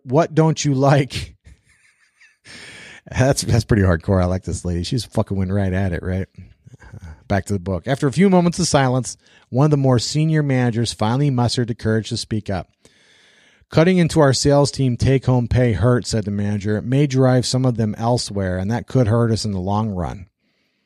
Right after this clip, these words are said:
The C E O smiled. She explained the details of the strategy behind the plan, the increased volume, the reduced overhead, the greater capture of existing counts when handled by higher producing salespeople.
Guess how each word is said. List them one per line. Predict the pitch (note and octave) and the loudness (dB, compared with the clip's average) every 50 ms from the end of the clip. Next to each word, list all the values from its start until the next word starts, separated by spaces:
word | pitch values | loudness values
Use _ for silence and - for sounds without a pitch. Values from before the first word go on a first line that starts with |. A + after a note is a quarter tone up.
| _ _ _ _ _ _ _ _ | _ _ _ _ _ _ _ _
The | - G#2 | -6 -4
C | - - E3 C#3+ C3 | -2 2 2 4 4
E | B2 | 4
O | A#2 G#2+ | 2 0
smiled. | - - G#2+ G2+ F#2 F2+ E2 D#2 D#2+ - _ _ _ | -2 -4 -4 -4 -4 -4 -4 -6 -8 -10 _ _ _
She | - - - D3 | -12 -4 0 0
explained | D3 C#3 - - - - C#3 D3+ D#3+ D#3 D3+ | 0 0 0 -4 -4 -2 0 0 2 2 0
the | D3+ | 0
details | B2+ C3 C3 B2 - B2+ B2 B2 A2+ A2 | 0 0 0 0 0 0 0 0 0 0
of | A2+ | 0
the | B2 B2+ | -2 -2
strategy | - - A2+ G#2+ G#2+ G#2+ F#2+ F#2 G2+ | -2 -2 -2 -2 -2 -2 -2 -4 -4
behind | G#2 F#2+ F#2 E2+ G2 A2 A#2+ C#3 | -4 -4 -4 -4 -4 -4 -4 -4
the | D3 | -4
plan, | - - A#2+ G#2+ F#2+ F#2+ G2 F#2+ - _ _ _ _ _ | -4 -6 -6 -4 -4 -4 -6 -8 -10 _ _ _ _ _
the | - G2+ | -6 -6
increased | G#2+ A#2 - E3 E3 E3 C#3 C3+ | -6 -2 0 2 2 2 2 4
volume, | C3+ C3 B2 B2 B2 A#2+ B2 B2 B2+ B2 - _ | 4 4 6 6 4 4 2 0 -2 -4 -8 _
the | - F#2 | -10 -8
reduced | F#2+ G#2 F#2 G2+ A#2 C3 B2 - C3 | -6 -6 -2 -2 -2 -2 0 2 2
overhead, | B2+ B2 A2+ A#2 A2 G#2+ G#2 G#2 G#2 - _ _ _ _ _ _ _ | 2 4 4 2 2 2 0 -2 -4 -6 _ _ _ _ _ _ _
the | - - | -18 -8
greater | - G2 A2 B2+ D3 D#3+ D3+ | -4 -2 2 2 2 2 2
capture | - C#3+ C3+ C3+ C3 - - C#3 | 2 4 4 4 2 2 0 0
of | C3 A#2 | 0 0
existing | A#2 G2+ F2+ G2 A#2 A#2 - - D3 C3 | 0 -2 -2 -2 -4 -4 -4 -4 -6 -4
counts | - B2 B2 A#2 A2+ G#2+ - | -2 0 0 0 0 0 0
when | A#2+ A2+ | -2 0
handled | F#2 F#2+ A#2+ A#2 A2 G#2 G2+ G2 | 0 2 2 2 0 0 -2 -2
by | G#2 G2+ G2+ | -2 -2 -2
higher | F#2 F#2+ G2+ A2 A2+ A2 A2 G#2+ | -2 -2 -2 0 0 -2 -2 -2
producing | - G#2+ G2+ G2+ F#2+ - - G#2+ G2 | -4 -4 -4 -4 -6 -4 -6 -6 -6
salespeople. | - - A2 G2+ F#2+ F2 - - F#2 - - E2+ E2 | -4 -2 -2 -2 -2 -2 -6 -10 -12 -10 -10 -12 -12